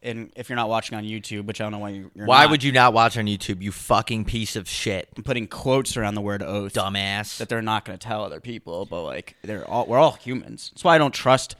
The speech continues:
Speaker 1: like, everybody's like, I don't always trust science, because it's not science I don't trust, it's scientists, 'cause guess what? Scientists are people, and they got motives, and guess what? Their <laughs> motives are green.
Speaker 2: If there's one thing we know about people, they got motives.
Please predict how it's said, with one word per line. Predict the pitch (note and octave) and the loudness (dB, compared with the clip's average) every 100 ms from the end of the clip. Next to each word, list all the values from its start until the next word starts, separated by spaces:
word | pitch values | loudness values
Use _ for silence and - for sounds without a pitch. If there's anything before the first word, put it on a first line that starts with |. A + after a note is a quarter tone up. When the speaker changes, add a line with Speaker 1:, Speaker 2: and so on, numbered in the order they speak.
| _ _ | _ _
Speaker 1:
like, | A#2+ | -2
everybody's | A#2+ A#2+ A2+ G#2+ | 0 0 -2 -4
like, | G#2+ - - - | -6 -8 -16 0
I | D3+ | 4
don't | E3+ | 6
always | F3 D#3+ | 6 4
trust | - E3+ - | 0 -6 -2
science, | - D3 A2+ - - - _ _ _ _ | 2 2 2 -8 -14 -16 _ _ _ _
because | C#3+ D3 A#2+ - _ _ _ _ _ _ | 0 2 0 -2 _ _ _ _ _ _
it's | C3+ D3 | -4 2
not | C#3+ | 2
science | - - C3+ D3 C3+ | 2 2 4 4 2
I | A2 | 0
don't | G#2 F2+ | -2 -6
trust, | G#2+ G#2+ - | -6 -6 -6
it's | - | -4
scientists, | - A#2+ G#2 - C#3 A2 | 2 2 0 2 2 2
'cause | - G#2+ | -4 -2
guess | A#2 A2+ | 0 2
what? | C#3+ - | 0 -2
Scientists | - B2 A#2 - D3+ C3+ - | -2 -2 -2 -4 4 4 4
are | A2 | -8
people, | - D3 C3+ - _ _ _ _ _ _ | -6 -6 -6 -14 _ _ _ _ _ _
and | G2+ | 0
they | A#2+ | 2
got | B2+ C3 | 4 4
motives, | B2 D3 B2+ E2+ G#2+ | 4 2 2 -2 -10
and | - A2 | -10 -2
guess | B2 - | -2 2
what? | C#3+ D3+ | 2 2
Their | B2+ | 0
<laughs> | A#2+ C3 | 0 0
motives | C3+ A#2+ - _ | -2 -6 -12 _
are | - | -4
green. | C3 B2+ D3+ D3+ A2+ G2+ _ | 0 4 6 6 4 -6 _
Speaker 2:
If | D3+ | 6
there's | G3+ F3 | 6 6
one | F#3 A#3+ | 6 6
thing | D4 | 6
we | C#4+ A#3 | 4 8
know | G3 F#3 F3+ | 10 10 10
about | D#3 C#3+ B2+ | 8 6 6
people, | D3+ D3 B2+ G2 - _ _ _ | 4 4 2 -6 -8 _ _ _
they | G2 B2+ F#3 | 0 8 8
got | A#3 B3+ A3 | 8 6 6
motives. | D#3 F3+ E3 F#2 - - - | 8 8 8 2 -4 -12 -12